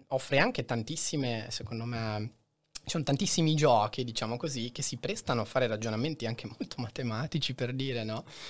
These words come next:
Cioè, veramente c'è, c'è veramente del ragionamento dietro, no? Cioè, è, è, paradossalmente potresti quasi dare un compito basato su quello.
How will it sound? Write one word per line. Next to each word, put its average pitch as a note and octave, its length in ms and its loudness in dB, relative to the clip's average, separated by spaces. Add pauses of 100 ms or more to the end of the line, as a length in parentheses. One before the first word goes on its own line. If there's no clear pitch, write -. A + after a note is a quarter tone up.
(220)
Cioè, C#3 240 4
veramente C3 340 6
c'è, - 260 6
c'è A#2+ 220 4 (200)
veramente B2+ 520 4
del C3+ 120 6
ragionamento A2+ 600 2
dietro, A2+ 480 -2
no? A2 300 -2
Cioè, G2+ 180 -4 (560)
è, C3 160 -2
è, - 160 -2 (500)
paradossalmente C#3+ 560 4
potresti C3 240 0
quasi B2 180 0
dare C3 140 6
un C#3 140 4
compito D#3+ 720 6 (360)
basato A#2+ 440 2
su C#3 160 0
quello. A#2 840 0